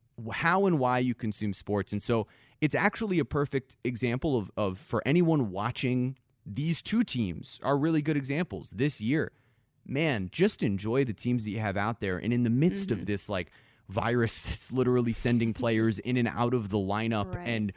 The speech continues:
Speaker 1: you're just seeing these weird amalgamations of teams, enjoy that too. Enjoy the hell out of
Speaker 2: Mm-hmm.
Speaker 1: Kyle Guy dropping seventeen
Speaker 2: <laughs>
Speaker 1: points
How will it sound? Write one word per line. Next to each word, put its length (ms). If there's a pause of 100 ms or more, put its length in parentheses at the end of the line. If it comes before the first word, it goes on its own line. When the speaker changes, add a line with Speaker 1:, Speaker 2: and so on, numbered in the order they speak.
(240)
Speaker 1:
you're 100
just 180
seeing 220
these 160
weird 320
amalgamations 800
of 140
teams, 400 (320)
enjoy 400
that 240
too. 460
Enjoy 320
the 80
hell 160
out 100
of 80
Speaker 2:
Mm-hmm. 140
Speaker 1:
Kyle 260
Guy 520
dropping 440
seventeen 680
Speaker 2:
<laughs> 120
Speaker 1:
points 500